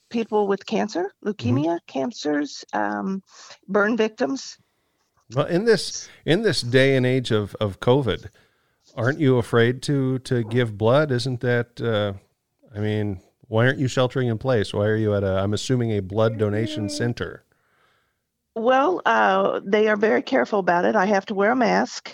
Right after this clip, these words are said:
Speaker 2: Mm-hmm.
Speaker 1: when I'm doing it. Um, they do the, um, take my temperature before I go in.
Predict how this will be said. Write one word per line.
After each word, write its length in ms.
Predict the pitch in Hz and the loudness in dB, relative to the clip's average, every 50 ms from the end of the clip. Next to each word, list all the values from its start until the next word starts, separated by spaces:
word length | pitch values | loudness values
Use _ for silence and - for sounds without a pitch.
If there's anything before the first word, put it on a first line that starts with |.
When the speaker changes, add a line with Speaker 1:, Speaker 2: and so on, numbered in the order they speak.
| - 123 | -8 -4
Speaker 2:
Mm-hmm. 260 | 110 104 113 123 160 185 - _ _ _ - - | -2 -2 0 -2 -4 -6 -10 _ _ _ -10 -2
Speaker 1:
when 160 | 202 208 202 | 0 2 2
I'm 200 | 202 196 208 220 202 | 2 2 2 2 2
doing 280 | 220 202 180 180 180 190 | 2 2 2 2 0 0
it. 180 | 220 233 - - - - | -2 -2 -6 -12 -14 -8
Um, 540 | 180 185 180 170 170 - 135 151 - - 185 _ _ _ _ - | -6 -4 -4 -4 -4 -6 -6 -8 -10 -12 -14 _ _ _ _ -4
they 560 | - 175 175 180 196 202 202 196 190 175 196 - - - - - - - - 320 330 339 _ _ _ _ _ _ - 196 | -2 0 2 2 2 0 0 -2 -6 -8 -12 -16 -18 -18 -18 -18 -20 -20 -20 -20 -20 -20 _ _ _ _ _ _ -6 -2
do 240 | 180 226 226 226 | 0 2 2 2
the, 420 | 202 196 202 226 233 214 196 - - | 2 2 4 4 4 2 2 2 2
um, 520 | 180 180 175 170 156 151 160 180 185 190 - - 539 494 | 2 4 4 4 2 0 -2 -6 -10 -14 -12 -14 -12 -2
take 180 | - 208 208 | 0 0 2
my 140 | 185 220 240 | 2 0 0
temperature 460 | - - - 233 233 - - 240 233 | 2 2 0 0 0 -2 0 -2 -2
before 240 | 214 - - 233 208 | -2 0 0 2 2
I 40 | 208 | 2
go 240 | 214 208 208 208 214 | 2 2 2 2 4
in. 520 | 208 214 214 220 214 220 220 226 220 - | 2 4 4 4 4 2 2 0 -2 -4